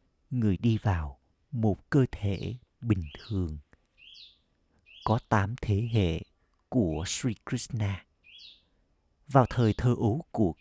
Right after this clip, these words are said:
Krishna, cậu ấy được gọi là Mohan, nghĩa là người thu hút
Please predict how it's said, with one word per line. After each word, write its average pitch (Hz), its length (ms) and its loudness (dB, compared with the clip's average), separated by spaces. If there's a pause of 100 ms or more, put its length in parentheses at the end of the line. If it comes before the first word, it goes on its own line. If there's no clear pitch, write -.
Krishna, 110 600 -2 (760)
cậu 98 260 4
ấy 117 360 0 (540)
được 151 180 4
gọi 107 260 0
là 110 340 -2 (420)
Mohan, 107 680 0 (1800)
nghĩa 92 240 -4
là 95 340 -2 (480)
người 110 460 0 (440)
thu 110 300 -2
hút 175 200 0